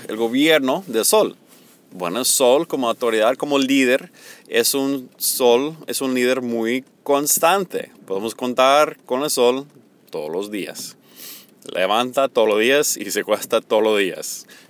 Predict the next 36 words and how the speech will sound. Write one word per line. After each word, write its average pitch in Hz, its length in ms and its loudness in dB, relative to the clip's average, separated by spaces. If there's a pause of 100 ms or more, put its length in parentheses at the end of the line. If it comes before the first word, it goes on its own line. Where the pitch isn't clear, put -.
No 104 140 -10
que 123 80 -2
tiene 139 240 -2
un 139 80 0
día 160 220 4
de 147 100 4
mal 139 200 4
humor, 156 280 4 (160)
no 107 160 -6
que 143 100 -2
tiene 139 220 -2
un 135 80 -2
día 139 240 2
que 135 120 -2
está, 220 440 2
"Ah, 208 60 0
me 180 100 2
da 147 140 4
flojera, 135 280 4
no 127 120 0
lo 110 100 4
voy 95 140 2
a - 20 0
hacer". - 240 -8 (540)
O, 107 260 4
"Ah, 180 240 0
me 156 80 -2
da 131 140 2
rabia, 147 420 0
sí 165 140 0
lo 175 100 2
voy 147 180 4
a - 40 0
quemar 135 360 0 (120)
esta 120 260 0
vez". 104 320 0